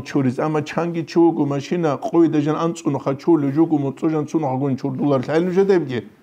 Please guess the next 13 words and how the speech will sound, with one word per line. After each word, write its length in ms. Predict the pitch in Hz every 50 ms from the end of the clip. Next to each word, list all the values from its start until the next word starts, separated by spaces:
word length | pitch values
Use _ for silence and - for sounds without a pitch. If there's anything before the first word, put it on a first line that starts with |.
| - - _ _ _ - _ -
ია. 180 | 160 156 - - - - - _ _ _ _ _ _ _ _ 110 - _ _ _ _ _ _ _ -
ედინა 320 | - 147 156 156 170 160 151
გადამოუგა 580 | 143 147 143 147 170 170 175 180 175 156 151 135
ემერალ 320 | 143 156 170 170 165 143
ხა. 180 | - - 120 113 117 - _ _ _ _ _ _ _ _ _ _ _ _ _ _ _ _ _ -
ნითრუგუ 420 | - 156 147 - - 170 180 175 175 170
ჟაყა 280 | 180 190 190 - 165 151
მატერიალ 640 | 143 139 143 143 143 - 185 180 185 180 165 143 -
ლაღზალ 500 | - 139 143 143 139 143 135 160 170 160
ხუნ 220 | 151 - - 143 131
სვენუ 380 | - - 156 151 151 143 131 -
ხ. 40 | - - _ _ _ _ _ _ _ _ _ _ -
პლუს 300 | - - 143 170 185 175